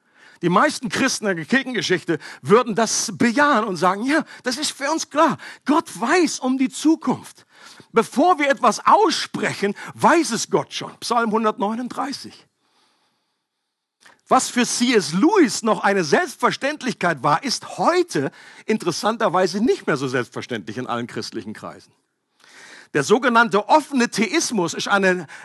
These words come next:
recht neue Lehre, die immer wieder, äh, auch mehr Anhänger gewinnt. Und die stellt genau das in Frage, dass Gott, äh, die Zukunft nicht im Detail kennt. Und aus meiner Sicht ist das eine Infragestellung, die ich persönlich für sehr bedenklich halte.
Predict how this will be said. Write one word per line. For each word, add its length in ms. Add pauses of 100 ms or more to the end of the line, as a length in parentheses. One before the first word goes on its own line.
recht 500
neue 520
Lehre, 580 (720)
die 140
immer 320
wieder, 260
äh, 260
auch 140
mehr 300
Anhänger 460
gewinnt. 400
Und 160
die 100
stellt 340
genau 280
das 160
in 100
Frage, 380
dass 200
Gott, 260 (200)
äh, 140
die 120
Zukunft 640
nicht 300
im 220
Detail 520
kennt. 540 (460)
Und 140
aus 160
meiner 280
Sicht 240
ist 140
das 100
eine 240
Infragestellung, 1300 (340)
die 160
ich 140
persönlich 720
für 260
sehr 260
bedenklich 800
halte. 300